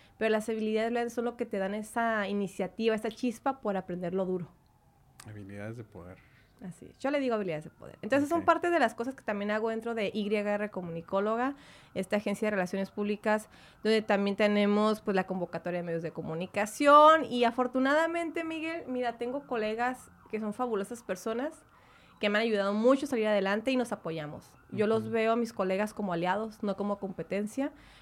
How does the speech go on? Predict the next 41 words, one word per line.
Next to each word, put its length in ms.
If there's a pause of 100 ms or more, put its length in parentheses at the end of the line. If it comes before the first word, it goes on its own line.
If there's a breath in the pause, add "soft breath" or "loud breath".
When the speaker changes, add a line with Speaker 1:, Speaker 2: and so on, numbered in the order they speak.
(120)
Speaker 1:
Lo 120
que 120
yo 60
no 100
tengo 240
lo 100
tienen 180
los 120
demás 460
y 60
viceversa. 680
Y 160
la 220
verdad 280
es 220
que 720 (260)
siempre 400
busco 340
cómo 640
apoyarnos 560
entre 180
nosotros 460
y 60
es 60
lo 80
mejor. 300 (160)
Me 120
encanta 400
esto 180
de 40
la 120
profesión, 480
que 160 (160)
encuentras 420
personas 400
que 100
buscan 280
como 380 (460 loud breath)
el 160
cómo 260
sí 220